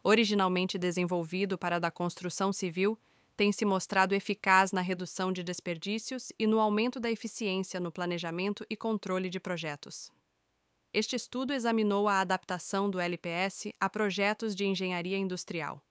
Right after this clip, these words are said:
Objetivo: avaliar a contribuição do L P S para a eficiência, produtividade e gestão de recursos em um contexto de engenharia. Método: estudo de caso com duas janelas temporais,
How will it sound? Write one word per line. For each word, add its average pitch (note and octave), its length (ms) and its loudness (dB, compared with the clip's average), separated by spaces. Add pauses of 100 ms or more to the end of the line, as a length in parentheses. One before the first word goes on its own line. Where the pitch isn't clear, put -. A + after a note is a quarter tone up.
(720)
Objetivo: G#3+ 720 0 (480)
avaliar A#3 500 6
a B3+ 80 2
contribuição G3+ 800 0
do F3+ 120 -2
L F3+ 160 0
P F3 140 -4
S F#3+ 340 0
para F3+ 220 -2
a E3+ 80 0
eficiência, F#3+ 760 -4 (180)
produtividade G3 880 0
e G3+ 120 -6
gestão F#3+ 440 -4
de A3+ 100 -2
recursos F#3+ 560 -6
em F3 160 -4
um F3+ 100 -6
contexto F3 520 -8
de F3 100 -8
engenharia. E3+ 680 -8 (440)
Método: F3 520 0 (300)
estudo G#3 400 -2
de A#3+ 100 -4
caso F3+ 460 0
com F#3 180 -4
duas A3+ 260 -2
janelas F#3 440 -2
temporais, F3+ 680 -6